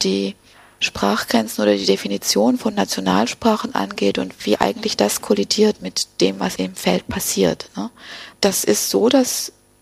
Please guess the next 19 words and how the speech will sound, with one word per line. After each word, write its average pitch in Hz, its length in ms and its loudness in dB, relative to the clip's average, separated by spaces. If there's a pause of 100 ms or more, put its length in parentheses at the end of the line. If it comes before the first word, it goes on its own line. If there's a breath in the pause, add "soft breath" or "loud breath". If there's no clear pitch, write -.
(140)
wir 202 200 0
ja 202 120 4
Listen 226 480 2
haben 233 260 2
für - 340 0
zum - 180 -8
Beispiel - 320 0
DolmetscherInnen, 214 960 -2
die 226 120 -4
bestellt 208 580 0
werden. 233 340 0 (260 loud breath)
Die - 120 4
orientieren 120 420 0
sich - 160 -4
an 85 80 -2
der 90 80 -2
nationalsprachlichen 180 880 -4
Matrix - 480 -4
natürlich. 247 500 -2